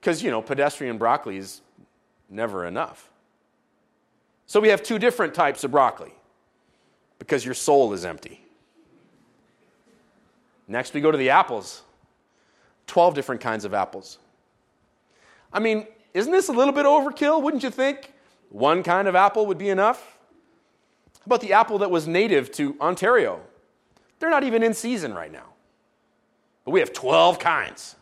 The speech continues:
many of them covered in wax and made nice and shiny, 'cause an apple off the tree with a couple of spots on it, well, that wouldn't be enough.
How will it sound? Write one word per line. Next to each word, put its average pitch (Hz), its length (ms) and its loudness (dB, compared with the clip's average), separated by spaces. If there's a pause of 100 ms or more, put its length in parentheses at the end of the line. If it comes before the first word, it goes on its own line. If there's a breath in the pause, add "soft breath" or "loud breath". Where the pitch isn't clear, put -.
(720)
many 143 180 -2
of 135 60 -4
them 120 120 -8
covered 131 300 -2
in 98 160 -8
wax 92 500 -6
and 80 200 -20 (540)
made 110 300 -8
nice 117 240 -8
and 87 120 -16
shiny, 85 380 -10
'cause - 360 -16 (380 soft breath)
an 123 120 -6
apple 170 280 2
off 156 160 6
the 143 80 -10
tree 175 280 0
with 147 120 0
a 131 60 -2
couple 156 300 0
of 123 80 -2
spots 170 380 0
on 117 180 -2
it, 123 80 -10
well, 117 140 -4
that 147 160 -2
wouldn't 85 240 -14
be 82 120 -14
enough. 80 420 -18